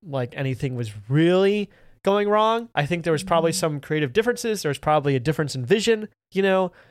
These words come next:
Speaker 1: Uh, I think pe-, they probably didn't, maybe didn't like each other that much, but it doesn't
Speaker 2: Mm-hmm.
Speaker 1: seem like that stopped them from actually doing anything that they wanted to do.
Speaker 2: Right. I think it was, um, I agree with kind of it being blown a little bit out of proportion. It,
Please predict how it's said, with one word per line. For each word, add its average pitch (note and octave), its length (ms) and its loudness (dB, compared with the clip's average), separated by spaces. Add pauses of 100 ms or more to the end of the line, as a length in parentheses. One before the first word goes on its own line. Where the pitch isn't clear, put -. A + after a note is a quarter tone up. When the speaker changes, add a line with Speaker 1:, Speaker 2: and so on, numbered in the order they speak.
(140)
Speaker 1:
Uh, - 60 0 (240)
I C3 40 -2
think C#3+ 220 -6
pe-, D#3 140 -10
they C#3 120 -4
probably C3 280 0
didn't, C3 340 -6
maybe C3 200 -6
didn't B2 300 -6
like G3 220 2
each G#3 160 -6
other G#3 220 2
that G3+ 140 0
much, G3 340 -4 (300)
but D3+ 140 0
it C#3+ 80 -4
doesn't F#3 180 -4
Speaker 2:
Mm-hmm. F#3+ 40 -10
Speaker 1:
seem F3 280 -4
like D#3 320 -2
that D3 180 -4
stopped D3 320 -2
them C3 180 -2
from B2+ 500 -4 (420)
actually C3 420 -6
doing B2 300 -4
anything A#2 260 -10
that A2+ 100 -10
they A2 80 -10
wanted G#2 240 -12
to - 80 -20
do. G2 220 -14 (540)
Speaker 2:
Right. G3+ 300 -12
I G#3+ 120 -6
think C#4 420 -8
it G#3 160 -4
was, F3+ 560 -2 (120)
um, D#3+ 340 -6
I G#3 140 4
agree E3+ 340 -2
with E3 160 -6
kind D#3 180 -2
of D3+ 100 -6
it D3+ 200 -10
being D3+ 240 -6
blown D3 340 -8
a D3+ 60 -8
little E3+ 240 -4
bit G#3+ 120 -4
out G3+ 140 0
of G3+ 80 -8
proportion. G#3 560 -4
It, - 240 -4